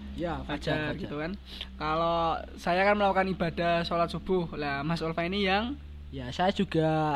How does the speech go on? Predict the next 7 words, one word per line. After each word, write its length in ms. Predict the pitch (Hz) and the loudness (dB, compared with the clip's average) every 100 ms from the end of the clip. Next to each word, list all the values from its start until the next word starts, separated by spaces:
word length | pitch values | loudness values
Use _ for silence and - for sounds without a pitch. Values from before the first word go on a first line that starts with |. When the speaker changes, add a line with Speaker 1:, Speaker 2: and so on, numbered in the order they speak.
| - | -2
Speaker 1:
melakukan 400 | 151 156 156 165 160 | -2 0 2 2 0
ibadah, 600 | 156 127 - 139 165 202 - - | -2 -6 -4 -2 0 -2 -6 -12
yaitu 300 | 131 135 165 180 170 | -10 -4 -2 0 -2
lebih, 560 | 151 156 160 151 156 151 - - | -4 -2 0 2 0 -6 -14 -8
eh, 120 | 143 156 | -4 0
ini 160 | 175 | 0
ya, 160 | 143 | 0